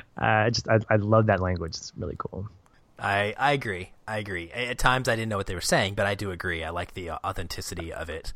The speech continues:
Speaker 2: Uh,
Speaker 1: Yeah.
Speaker 2: the one, one other thing that I, I did love as well at the end, um, I like that this was not your typical Romeo and Juliet ending,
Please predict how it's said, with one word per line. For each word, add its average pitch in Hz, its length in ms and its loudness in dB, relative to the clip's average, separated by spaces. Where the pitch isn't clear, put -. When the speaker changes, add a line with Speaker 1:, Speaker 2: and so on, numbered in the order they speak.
Speaker 2:
Uh, 87 220 -6
Speaker 1:
Yeah. 87 220 6
Speaker 2:
the 117 60 0
one, 139 160 6
one 147 240 6
other 156 140 8
thing 135 200 -2
that 110 100 0
I, 104 260 2
I 104 160 -2
did 95 180 -6
love 92 220 -4
as 90 140 -8
well 87 340 -4
at 80 100 -12
the - 160 -10
end, 87 400 -6
um, 90 260 -18
I 113 120 -2
like 117 320 2
that 107 420 -4
this - 160 -6
was 101 100 -6
not 98 160 -4
your 98 80 -10
typical 107 460 -4
Romeo 98 320 -4
and 95 100 -8
Juliet 98 480 -6
ending, 92 480 -8